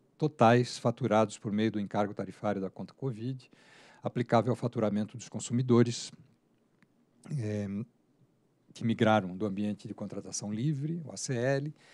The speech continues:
e em do-, vinte e dois de novembro de dois mil e vinte e dois, informou dados referentes à reversão da rece-, das recei-,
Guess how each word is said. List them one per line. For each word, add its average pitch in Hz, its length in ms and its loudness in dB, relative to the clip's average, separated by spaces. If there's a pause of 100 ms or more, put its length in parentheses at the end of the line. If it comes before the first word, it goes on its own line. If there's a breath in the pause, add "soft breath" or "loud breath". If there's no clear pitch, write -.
(240 loud breath)
e 123 100 0
em 127 80 2
do-, 131 260 2
vinte 127 260 -4
e - 20 -2
dois 135 220 0
de 143 60 -2
novembro 104 360 -2
de 101 60 -6
dois 107 140 -4
mil 117 80 -6
e 113 40 -8
vinte 143 160 -6
e 143 60 -10
dois, 139 200 -4
informou 143 400 -4
dados 120 300 0
referentes 127 480 -2
à 120 40 -2
reversão 131 600 -2
da 147 80 0
rece-, - 540 -8
das 113 160 -6
recei-, 131 440 -4